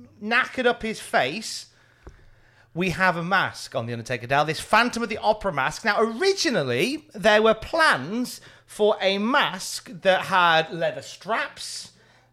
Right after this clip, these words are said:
gaps around the eye, and, like, a leather platelet around the jaw.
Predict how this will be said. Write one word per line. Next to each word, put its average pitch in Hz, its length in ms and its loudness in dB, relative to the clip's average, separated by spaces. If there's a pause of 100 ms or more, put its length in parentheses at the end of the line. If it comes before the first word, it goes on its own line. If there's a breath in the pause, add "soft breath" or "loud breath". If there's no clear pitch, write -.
(140)
gaps 208 380 -2
around 180 320 -4
the 156 180 -10
eye, 233 600 0 (340 soft breath)
and, 180 120 0
like, 180 360 0
a 175 80 -2
leather 208 680 2
platelet 190 540 -2
around 151 400 -2
the 143 80 -8
jaw. 131 560 -2